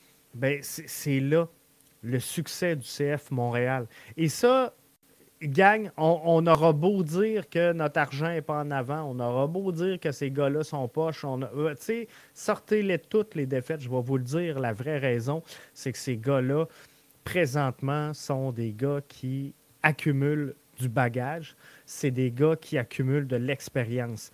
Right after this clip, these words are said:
Le C F Montréal, quoi qu'on en dise, a connu une saison au-delà des attentes. Que vous ayez été en accord avec le, le, le changement de nomenclature dans le nom,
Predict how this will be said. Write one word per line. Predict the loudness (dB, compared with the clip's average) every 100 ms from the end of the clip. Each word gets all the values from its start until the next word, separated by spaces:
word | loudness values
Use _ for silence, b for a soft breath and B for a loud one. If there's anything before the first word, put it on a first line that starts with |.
| B -12 -2
Le | 0
C | 0 0 2 2
F | 0
Montréal, | 0 2 4 4 4 2
quoi | 0 0
qu'on | 2 0 0
en | 0 -2
dise, | -2 -2 -4 -2
a | -2
connu | 4 4 4 2 0
une | -2 -2
saison | 0 0 0 0 0 -2 B B 2
au-delà | 6 6 8 6 6 4
des | 4 0 0
attentes. | -2 -2 -4 -2
Que | -2
vous | 0 -2 0
ayez | 2 2 0 -2 B B B -2
été | 0 2 2 2 0
en | 0 2
accord | 2 2 4 4 4
avec | 2 4 2 0
le, | 0 0
le, | 0 0
le | -2 -4
changement | -2 -2 0 -2 -2 -2
de | 0
nomenclature | -2 -2 -2 -2 -2 -2 0
dans | 0
le | 0
nom, | -2